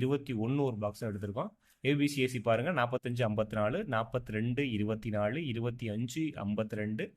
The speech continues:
பதினாலு பதினஞ்சு. So, ரெண்டு பே-, சப்போர்ட்ல எடுத்திருக்கோம். இந்த ஒண்ணு அஞ்சு ஏதாவது ஒரு நம்பர் பேர் பண்ற மாதிரி நான் எடுத்திருக்கேன். உங்க கெஸ்ஸிங்ஸ்ல நாப்பத்தொன்னு வந்தாலும் எடுத்துக்கோங்க, அதுல ஐம்பத்தொன்னு எடுத்தாலும் மேட்ச் பண்ணிக்கோங்க. நான் டைரக்டா போர்டு சம்பந்தமா எடுத்துக்கலாம், நான் எடுத்திருக்கேன் அதை.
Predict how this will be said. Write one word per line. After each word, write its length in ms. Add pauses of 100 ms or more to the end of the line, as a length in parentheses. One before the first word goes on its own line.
(580)
பதினாலு 440 (100)
பதினஞ்சு. 380 (140)
So, 80 (160)
ரெண்டு 260
பே-, 340
சப்போர்ட்ல 440
எடுத்திருக்கோம். 400
இந்த 100 (100)
ஒண்ணு 200 (100)
அஞ்சு 220
ஏதாவது 200
ஒரு 140
நம்பர் 260
பேர் 180
பண்ற 220
மாதிரி 140
நான் 80
எடுத்திருக்கேன். 400 (360)
உங்க 140
கெஸ்ஸிங்ஸ்ல 360
நாப்பத்தொன்னு 440
வந்தாலும் 220
எடுத்துக்கோங்க, 360
அதுல 180
ஐம்பத்தொன்னு 360
எடுத்தாலும் 300
மேட்ச் 200
பண்ணிக்கோங்க. 360
நான் 160
டைரக்டா 300 (100)
போர்டு 280
சம்பந்தமா 380
எடுத்துக்கலாம், 440
நான் 100
எடுத்திருக்கேன் 340
அதை. 80